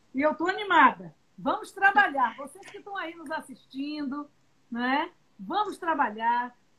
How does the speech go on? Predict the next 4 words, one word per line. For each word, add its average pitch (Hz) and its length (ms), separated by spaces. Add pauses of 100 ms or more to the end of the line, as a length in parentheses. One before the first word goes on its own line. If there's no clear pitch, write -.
(120)
vamos 427 380
responder 294 1000 (560)
a, 277 420
às, 247 280